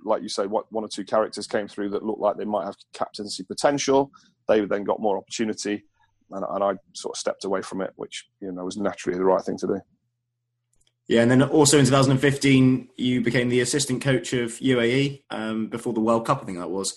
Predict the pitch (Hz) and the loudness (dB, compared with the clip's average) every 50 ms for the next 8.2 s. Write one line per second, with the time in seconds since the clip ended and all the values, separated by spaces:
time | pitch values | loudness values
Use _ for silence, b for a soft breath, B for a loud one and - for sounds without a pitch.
0 | b b b 143 135 156 165 160 151 139 135 127 127 131 - - 135 120 120 120 | b b b -2 0 2 2 2 4 4 4 4 2 2 0 -2 -2 -4 -2 0
1 | - 151 151 151 143 120 104 98 98 98 - 107 - - 98 95 - - _ _ | 4 6 6 8 6 6 2 0 -2 -4 -4 -4 -4 -4 -8 -10 -10 -14 _ _
2 | _ _ _ - 98 98 - - 110 - - 107 101 101 98 - _ - - - | _ _ _ -4 -4 -4 -4 -4 -6 -6 -6 -6 -6 -6 -6 -8 _ -12 -14 -8
3 | - - 131 127 120 113 113 127 120 - - - _ _ _ _ _ _ _ _ | -2 2 2 2 4 2 0 0 -2 -2 -4 -10 _ _ _ _ _ _ _ _
4 | _ _ _ B B B B B B B B B B - 208 208 196 180 - - | _ _ _ B B B B B B B B B B 4 6 6 6 4 4 4
5 | 170 170 - 147 170 156 190 190 185 175 - 185 156 151 151 147 147 135 117 - | 4 4 6 4 4 4 4 2 4 4 2 4 6 6 8 8 6 6 4 2
6 | - - - 120 120 123 120 120 117 113 110 - - 127 - - 127 117 - - | 0 2 4 4 6 6 6 4 4 2 2 0 0 0 2 4 4 4 4 4
7 | 117 - - 117 120 - - - 113 107 107 113 110 104 110 107 101 110 110 117 | 2 2 4 2 2 2 0 -2 -2 -2 0 0 0 2 2 4 4 6 6 6
8 | 117 117 120 117 | 6 6 4 2